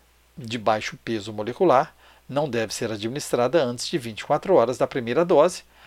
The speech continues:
para que o cateter peridural possa ser mantido com segurança.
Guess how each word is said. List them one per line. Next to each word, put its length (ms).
para 160
que 100
o 40
cateter 460
peridural 500
possa 280
ser 200
mantido 360
com 140
segurança. 640